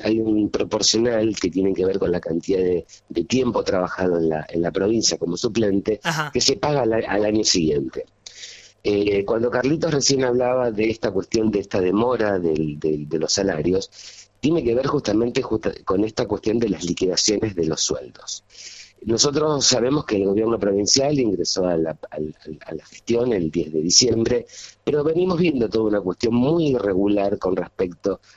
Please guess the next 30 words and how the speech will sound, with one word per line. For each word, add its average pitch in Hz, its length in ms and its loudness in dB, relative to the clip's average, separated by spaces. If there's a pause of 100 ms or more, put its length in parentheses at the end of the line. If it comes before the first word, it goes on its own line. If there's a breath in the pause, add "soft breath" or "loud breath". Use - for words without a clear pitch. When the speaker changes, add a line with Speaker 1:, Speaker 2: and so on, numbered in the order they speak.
Speaker 1:
a 98 120 0
decisiones 131 600 4
que 107 100 0
tienen 107 340 2
que 98 160 0
ver 90 220 0
particularmente 131 800 0
con 101 200 0
lo 90 60 0
económico. 82 600 -2 (320 loud breath)
Yo 160 100 2
te 156 80 0
hacía 143 240 2
alusión 127 380 2
justamente 107 580 0
a 107 40 2
esta 107 160 -2
cuestión 107 320 0
de 98 100 0
que 90 80 -2
cerraron 92 400 -2
la 85 100 0
paritaria 87 480 -2
provincial. 82 560 -2 (400 loud breath)
Nosotros 156 300 0
tenemos 110 420 0
una 98 160 0
situación 92 480 0
muy 120 400 2
clara, 85 500 0